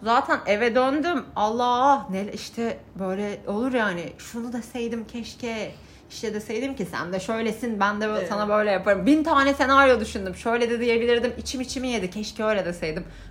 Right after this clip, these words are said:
Speaker 1: Bu pozitiflik işi bana göre değil.
Speaker 2: Değil, evet. Ama bu pozitif
Speaker 1: Değil.
Speaker 2: o kalma örneği ama bazen işte pozitiflik
Speaker 1: Hiçbir faydası olmadı.
Speaker 2: kontrolümüzün dışında gelişen şeyler oluşuyor yani. Nasıl pozitif kalabiliriz ki bazı şeylere?
Speaker 1: Kalamam, pozitif kalamam,
Speaker 2: Kalamayız.
Speaker 1: kalamam.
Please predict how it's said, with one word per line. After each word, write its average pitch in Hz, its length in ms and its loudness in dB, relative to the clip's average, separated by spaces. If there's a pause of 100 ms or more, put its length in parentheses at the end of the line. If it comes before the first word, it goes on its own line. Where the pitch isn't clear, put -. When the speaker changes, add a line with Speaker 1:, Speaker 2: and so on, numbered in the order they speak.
Speaker 1:
Bu 269 140 -4
pozitiflik 226 480 -2
işi - 200 -8
bana 190 160 -4
göre 185 280 -2
değil. 156 240 -6 (140)
Speaker 2:
Değil, 165 340 -10
evet. 151 220 -12
Ama 285 180 -2 (200)
bu 302 160 -4
pozitif 185 300 -2
Speaker 1:
Değil. - 100 -8 (100)
Speaker 2:
o 208 180 -2
kalma 208 420 -4
örneği 180 200 -8
ama 220 180 -6
bazen 233 300 -2
işte 190 180 -10
pozitiflik 233 480 -2
Speaker 1:
Hiçbir 403 280 2
faydası 359 420 6
olmadı. 240 200 4
Speaker 2:
kontrolümüzün 254 560 -2
dışında 302 280 -2
gelişen 208 400 -4
şeyler 262 300 -2
oluşuyor 170 420 -6
yani. 165 300 -8
Nasıl 233 220 -8
pozitif 175 400 -8
kalabiliriz 170 460 -10
ki 190 100 -8
bazı 160 240 -10
şeylere? 214 220 -4
Speaker 1:
Kalamam, 190 360 -2
pozitif 190 320 -10
kalamam, 190 280 2
Speaker 2:
Kalamayız. 185 220 0
Speaker 1:
kalamam. 180 280 -6